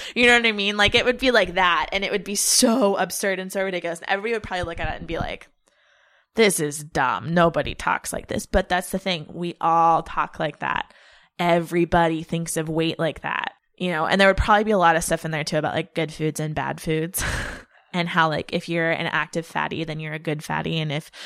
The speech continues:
you're a non-active fatty, then you're a bad fatty, which is ridiculous. And we actually, we had somebody who pointed that out to us when we started this project. They were like, "Do you feel like you're purporting the idea that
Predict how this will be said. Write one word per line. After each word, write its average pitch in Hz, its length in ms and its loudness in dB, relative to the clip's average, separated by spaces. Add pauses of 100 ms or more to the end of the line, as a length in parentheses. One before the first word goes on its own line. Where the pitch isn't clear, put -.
(160)
you're 170 120 0
a 170 60 0
non-active 156 500 -2
fatty, 160 280 0
then 165 120 -6
you're 160 120 -8
a 156 40 -6
bad 160 240 -10
fatty, 175 340 -8 (200)
which 196 240 0
is 165 200 -2
ridiculous. 175 840 0
And 175 180 0
we 175 80 2
actually, 170 380 0
we 196 120 0
had 311 200 0
somebody 220 240 -2
who 165 100 -4
pointed 160 320 -4
that 143 100 -2
out 135 160 -2
to 147 100 -6
us - 180 -6
when 151 80 -8
we 143 80 -10
started 143 260 -8
this - 120 -8
project. 143 320 -6
They 151 80 -6
were 151 60 -4
like, 143 180 -6
"Do 160 100 -8
you 156 80 -2
feel 160 160 -4
like 147 180 -4
you're 156 80 -4
purporting 151 480 -6
the 143 120 -8
idea 151 260 -6
that - 220 -8